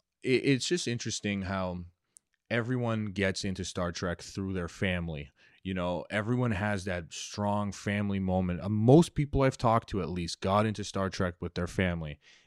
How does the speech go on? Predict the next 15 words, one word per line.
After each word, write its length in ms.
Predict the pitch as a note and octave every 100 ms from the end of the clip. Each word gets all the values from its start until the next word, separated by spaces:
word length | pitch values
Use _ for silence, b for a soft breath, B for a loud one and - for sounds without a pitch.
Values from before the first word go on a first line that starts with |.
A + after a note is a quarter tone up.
| b G#2+
And 360 | G#2+ A2 A2 b b b _ -
everyone 420 | C3 C3+ E3+ E3
remembers 560 | D3 A#2+ A2 A#2 A#2 F#2+
that 280 | G2 F#2+ F2+ -
turning 420 | - A#2 A2 G2+
point 320 | - F#2+ F#2
episode. 540 | G#2+ - G#2 - E2 F2+
They 100 | G#2
remember 340 | G2+ A#2 B2+
that 180 | G#2 F#2+
episode 500 | A2 B2 - F#2+ F#2
that 180 | F2+ F#2
made 380 | G2 A2 A2
them 380 | G2 F#2+ F2+ F2+ _ b b b -
just 380 | G#2+ G#2 F#2